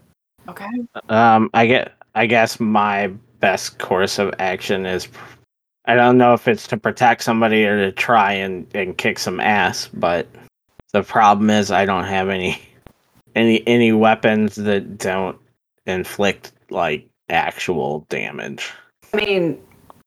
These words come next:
Speaker 1: Emma's been inflicting damage.
Speaker 2: Yeah, okay, uh, I am going to, um, I guess, kick some ass. Um, or, or you know what, I, you know what, I, I will, uh, attempt to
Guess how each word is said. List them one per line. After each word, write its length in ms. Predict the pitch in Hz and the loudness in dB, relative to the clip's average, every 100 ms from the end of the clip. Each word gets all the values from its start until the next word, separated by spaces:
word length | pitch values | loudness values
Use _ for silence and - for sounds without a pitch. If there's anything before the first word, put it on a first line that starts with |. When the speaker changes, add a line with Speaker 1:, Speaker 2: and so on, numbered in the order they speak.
| - | -2
Speaker 1:
Emma's 180 | 170 170 | 2 4
been 180 | 175 156 | 4 2
inflicting 520 | 151 156 143 135 147 | 0 0 -2 -2 -4
damage. 520 | - 135 139 170 - _ _ _ _ - | -4 -4 -4 -6 -14 _ _ _ _ -2
Speaker 2:
Yeah, 240 | 92 90 - | 2 2 4
okay, 320 | 131 131 123 | 2 4 2
uh, 320 | 123 139 139 - | 4 6 6 6
I 160 | 131 | 4
am 260 | 139 135 135 | 4 4 2
going 320 | 131 127 123 | 4 4 2
to, 460 | - 131 127 123 120 | 2 4 6 6 4
um, 520 | 110 113 107 101 - - _ _ _ _ - | 2 2 2 -2 -6 -16 _ _ _ _ -4
I 140 | 107 | 0
guess, 200 | 104 - | 0 -2
kick 280 | - 117 - | -2 -4 -2
some 160 | 107 | -4
ass. 440 | 104 104 104 - - _ _ _ _ _ | -2 0 -2 -4 -12 _ _ _ _ _
Um, 460 | - 82 73 69 - _ _ _ - | -8 -6 -8 -12 -18 _ _ _ -2
or, 280 | 131 123 117 - | 4 4 4 2
or 160 | 131 | 4
you 120 | 123 123 | 6 6
know 160 | 127 | 6
what, 160 | 127 131 | 4 4
I, 260 | 127 131 | 4 4
you 180 | 131 131 | 4 6
know 80 | 131 | 6
what, 160 | 135 - | 4 6
I, 260 | 123 127 | 6 6
I 340 | 120 120 113 120 | 6 6 6 4
will, 400 | 113 110 107 - | 2 0 -2 -4
uh, 160 | 117 110 - | -6 -6 -6
attempt 560 | 113 - 113 110 - | -6 -6 -6 -8 -10
to 320 | - 110 101 | -10 -6 -6